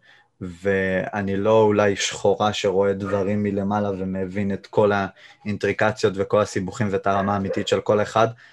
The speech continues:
אבל יש פה בהחלט רמה, אתה רואה שהם מייצרים אנשים שהם אלופי אירופה בארגונים, כאילו, למע-,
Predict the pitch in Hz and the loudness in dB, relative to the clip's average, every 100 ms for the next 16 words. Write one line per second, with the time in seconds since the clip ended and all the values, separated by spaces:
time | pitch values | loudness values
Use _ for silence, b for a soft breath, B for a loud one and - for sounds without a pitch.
0 | b 98 117 - 123 107 107 110 113 104 | b 2 2 4 4 4 2 0 -2 0
1 | 101 95 95 95 104 113 107 101 - 104 | -2 -2 -4 -2 -2 0 -2 -4 -8 -8
2 | 104 101 98 - 101 - 98 95 92 107 | -6 -4 -6 -6 -6 -6 -4 -4 -4 -2
3 | 98 101 101 95 98 90 87 95 98 98 | 0 0 0 -2 -2 -4 -6 -6 -6 -8
4 | 98 - 95 95 _ _ _ _ _ 107 | -8 -6 -6 -6 _ _ _ _ _ -6